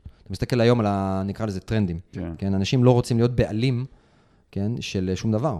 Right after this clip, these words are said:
Speaker 1: רוצים לק-, רק לשלם עבור השירות. נכון, אנחנו רואים את זה בהמון, אה, אה, תחומים בחיים.
Speaker 2: כן.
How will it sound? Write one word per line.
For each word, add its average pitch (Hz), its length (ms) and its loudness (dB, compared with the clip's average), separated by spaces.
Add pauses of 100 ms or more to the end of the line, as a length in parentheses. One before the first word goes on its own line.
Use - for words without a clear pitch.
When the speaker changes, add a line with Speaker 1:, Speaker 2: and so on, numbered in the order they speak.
Speaker 1:
רוצים 110 260 -2
לק-, 107 120 -4
רק 107 260 -2
לשלם 117 280 0
עבור 110 180 2
השירות. 92 440 -2 (680)
נכון, 101 200 -4
אנחנו 92 200 -6
רואים 104 160 -2
את 98 60 -4
זה 98 80 -4
בהמון, 120 680 2
אה, 110 240 -4
אה, 107 120 -4
תחומים 123 280 0
בחיים. 104 340 -2 (120)
Speaker 2:
כן. 95 220 -8